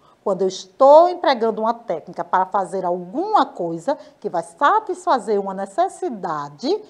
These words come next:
eu estou usando tecnologia, tá? A tecnologia, ela influencia a maneira como as pessoas vivem.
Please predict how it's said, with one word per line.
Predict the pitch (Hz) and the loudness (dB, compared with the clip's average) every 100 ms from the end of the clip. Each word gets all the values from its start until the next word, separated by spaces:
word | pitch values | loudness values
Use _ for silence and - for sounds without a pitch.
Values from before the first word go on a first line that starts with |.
| - _ _ - | -20 _ _ -4
eu | 440 | -2
estou | 294 - - 160 196 | -2 -6 -10 -6 -4
usando | 294 220 247 202 196 208 330 - _ _ _ _ | -4 -2 0 0 -4 -6 -8 -12 _ _ _ _
tecnologia, | 214 185 185 294 277 185 160 170 254 277 196 196 180 147 - _ _ _ _ _ | 2 2 -2 -8 -8 -6 -8 -4 -6 -6 -10 -10 -8 -10 -16 _ _ _ _ _
tá? | 143 208 359 - _ _ _ _ _ _ _ _ _ | 0 0 -2 -14 _ _ _ _ _ _ _ _ _
A | 233 | 2
tecnologia, | 208 220 214 214 185 175 131 170 262 220 - | 2 0 0 -2 -2 -4 -6 -4 0 0 0
ela | 226 220 | 2 2
influencia | 262 480 466 427 370 285 - - 233 320 269 156 - | 2 -2 -2 0 0 0 -6 -10 -6 -2 -2 -2 4
a | 220 | 6
maneira | 240 262 440 466 262 202 185 226 - - | 6 2 -2 4 4 6 2 -2 -8 -6
como | 277 349 | -4 -4
as | - | -6
pessoas | 427 427 - 381 427 | -6 -6 -6 -4 -2
vivem. | 427 381 247 262 - | 0 0 -2 -6 -10